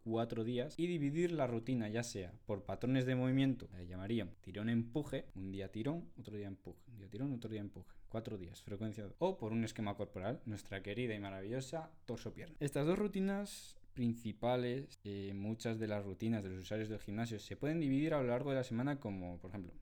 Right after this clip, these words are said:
lunes torso, martes pierna, miércoles descanso, jueves torso, viernes pierna y el fin de descanso, aunque este último día de pierna se puede poner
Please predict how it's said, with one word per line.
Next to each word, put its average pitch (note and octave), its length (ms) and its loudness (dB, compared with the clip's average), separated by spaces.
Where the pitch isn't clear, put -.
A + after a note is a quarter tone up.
lunes G2 600 -4
torso, D3 440 0
martes G2 460 -4
pierna, - 400 -12
miércoles G2+ 500 -6
descanso, C#3+ 680 -4
jueves G2+ 320 -4
torso, E3+ 420 -2
viernes G#2 400 -2
pierna G2+ 320 -10
y B2+ 60 2
el B2 80 2
fin D#3 140 2
de D3+ 80 4
descanso, A#2 520 -2
aunque A2+ 340 0
este C3+ 200 -2
último C#3+ 320 2
día C3 120 6
de B2 100 8
pierna C3 260 2
se A2+ 140 -2
puede A2 360 0
poner A2+ 440 -4